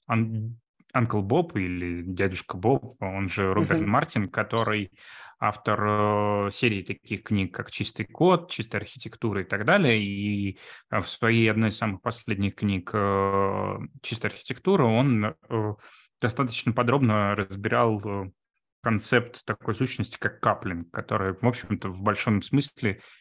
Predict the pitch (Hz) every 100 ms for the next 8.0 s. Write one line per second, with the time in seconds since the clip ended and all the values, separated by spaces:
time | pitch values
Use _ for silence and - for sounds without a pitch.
0 | - 120 117 123 98 - 92 90 90 90
1 | 92 101 - - 95 98 - 113 156 202
2 | 143 110 101 101 123 113 110 101 95 95
3 | 110 104 98 92 98 117 - _ 113 117
4 | - 95 92 90 _ _ _ _ _ _
5 | _ - - 101 98 104 - - - -
6 | 123 117 123 120 107 95 - - 101 104
7 | - 107 98 101 113 110 95 92 90 90